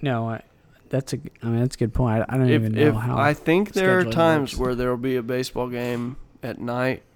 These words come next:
Speaker 2: after, you know, like, a two o'clock, three o'clock football game. They'll
Speaker 1: Yeah.
Speaker 2: have, like, a, uh,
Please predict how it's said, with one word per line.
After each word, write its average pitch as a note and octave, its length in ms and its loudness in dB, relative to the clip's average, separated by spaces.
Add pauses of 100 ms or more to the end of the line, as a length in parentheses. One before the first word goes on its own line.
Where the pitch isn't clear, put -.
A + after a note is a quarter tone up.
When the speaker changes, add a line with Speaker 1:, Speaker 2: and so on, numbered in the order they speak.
(340)
Speaker 2:
after, A#2+ 580 -6
you B2+ 140 -6
know, A#2 160 -4
like, A#2 240 -8
a F#2 220 -6 (220)
two B2+ 180 0
o'clock, A#2 420 -6
three A#2+ 160 -8
o'clock A#2+ 440 -10
football A#2+ 360 -6
game. B2 460 -6
They'll A#2+ 180 0
Speaker 1:
Yeah. A2 40 -2
Speaker 2:
have, A2+ 180 -6
like, A#2 200 -8
a, G#2+ 280 -6 (560)
uh, G#2 300 -12